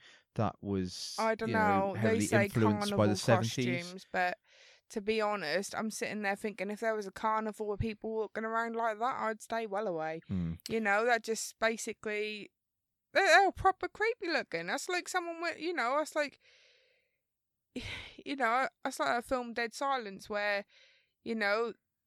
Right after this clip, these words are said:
Speaker 2: the woman is so obsessed with her dummies that she, uh, wants to be turned into one when she dies.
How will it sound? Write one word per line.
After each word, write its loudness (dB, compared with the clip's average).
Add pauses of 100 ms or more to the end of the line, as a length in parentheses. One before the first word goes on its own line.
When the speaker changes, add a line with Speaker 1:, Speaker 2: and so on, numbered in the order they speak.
(160)
Speaker 2:
the 0
woman 0
is 2
so 4
obsessed 0
with -2
her 4
dummies 0
that -6
she, 0
uh, 0
wants -2
to -6
be -2
turned 2
into -2
one -2
when -4
she -4
dies. -2